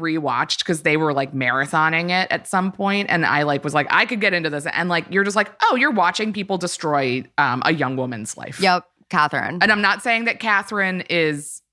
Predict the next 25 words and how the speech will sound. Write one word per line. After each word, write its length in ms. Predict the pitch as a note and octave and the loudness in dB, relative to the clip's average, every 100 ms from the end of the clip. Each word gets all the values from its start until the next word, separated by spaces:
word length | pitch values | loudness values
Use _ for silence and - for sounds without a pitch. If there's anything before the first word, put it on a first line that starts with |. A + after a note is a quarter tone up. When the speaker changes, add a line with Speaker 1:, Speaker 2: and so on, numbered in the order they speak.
| _ _ - | _ _ 0
Speaker 1:
unimpeachable. 800 | E3+ E3+ D#3+ F3+ F3 G3+ A3 A3 | 2 2 0 -2 -2 0 2 0
She 180 | - E3 | 0 -2
has 120 | D3+ | 0
done 240 | E3 D3 | -2 0
many 200 | D3+ D3+ | -2 0
bad 280 | E3+ D#3+ E3+ | 2 2 0
things 260 | D#3+ D#3+ E3+ | -4 -4 -6
and 140 | F3 | -6
said 220 | - C#3+ | -2 -2
many 200 | D3 C#3+ | -2 -4
terrible 360 | C#3+ D#3 D3 D3 | 0 0 2 -2
things, 340 | C#3+ C3+ E3+ | -2 -2 -4
but, 160 | E3+ D#3+ | -2 0
like, 220 | D#3 D3 - - - | 0 -2 -10 -14 -2
these 240 | E3+ F#3 | 0 2
older 360 | G#3 A#3 A#3+ A3 | 2 2 0 0
men 460 | C#3+ C3 C#3 E3 - _ _ - | 0 0 -2 -4 -8 _ _ 0
and 160 | F3 | 2
then 140 | D#3+ E3+ | 2 2
older 340 | C#3+ D#3 D3+ | 0 0 0
women 360 | D3 B2 C3+ D3 | 0 0 0 -2
also 500 | G#2 F2 - G#3 G#3+ | -4 -4 0 0 0
fucking 540 | - D#3 - D3 D3 | 0 -2 0 -6 -2
ruined 180 | D#3+ D#3 | -2 2
Speaker 2:
Uh-huh. 140 | C3 | 0